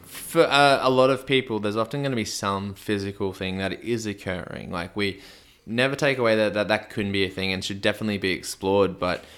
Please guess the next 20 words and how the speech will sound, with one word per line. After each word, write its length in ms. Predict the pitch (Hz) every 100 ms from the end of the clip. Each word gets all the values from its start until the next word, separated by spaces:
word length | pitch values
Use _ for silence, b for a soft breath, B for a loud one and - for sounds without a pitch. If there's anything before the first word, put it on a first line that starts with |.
| b _
your 420 | 107 120 127 -
thoughts 800 | - - - - 110 113 110 -
and 380 | 101 101 95 92
beliefs 440 | 92 95 98 95
around 600 | 101 90 92 95 101 98
the 80 | 98
condition, 520 | - 98 92 113 101
like, 120 | 80 92
if 100 | 101
you're 140 | 101
someone 240 | 107 98
who 380 | 92 92 90 85 -
believes 580 | - 92 92 90 87 -
themselves 500 | 92 90 - 87 90
to 60 | 98
have 300 | 90 85 -
plantar 280 | - 90 90
fasciopathy, 800 | 90 95 98 117 123 - 78 - -
for 120 | 101
example, 540 | 92 92 85 92 92